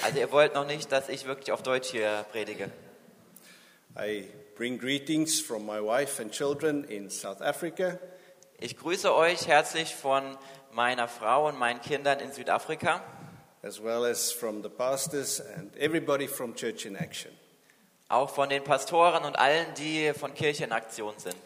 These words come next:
Speaker 2: Pastor Jana Seifert is with, uh,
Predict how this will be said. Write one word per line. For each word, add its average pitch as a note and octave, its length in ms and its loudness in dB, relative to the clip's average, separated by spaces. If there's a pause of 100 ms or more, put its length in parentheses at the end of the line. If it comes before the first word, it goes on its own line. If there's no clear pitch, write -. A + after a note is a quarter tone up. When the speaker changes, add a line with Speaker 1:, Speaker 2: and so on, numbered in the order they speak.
(300)
Speaker 2:
Pastor G#2 320 -10
Jana A2 400 -4
Seifert A#2 680 -6
is - 320 -10
with, G2+ 320 -10
uh, - 20 -6